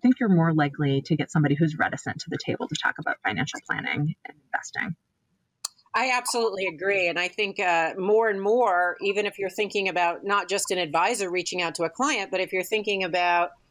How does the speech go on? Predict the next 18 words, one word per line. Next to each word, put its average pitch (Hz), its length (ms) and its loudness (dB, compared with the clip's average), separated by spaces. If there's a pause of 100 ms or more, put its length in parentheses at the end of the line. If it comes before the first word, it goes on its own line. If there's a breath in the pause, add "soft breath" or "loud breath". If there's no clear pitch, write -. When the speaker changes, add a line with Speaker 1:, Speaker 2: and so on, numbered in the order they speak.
(140)
Speaker 2:
"Hey, 269 240 0
I 202 80 2
really 220 300 2
want 202 340 0
my 180 140 -2
partner 196 420 -4
to 170 100 -2
talk 175 260 0
more 180 160 0
about 170 280 0
money 196 240 -2
with 175 180 -4
me, 170 180 -2
or 170 140 2
at 175 100 -8
least, 226 520 -2
you 190 80 -4
know, 165 300 -2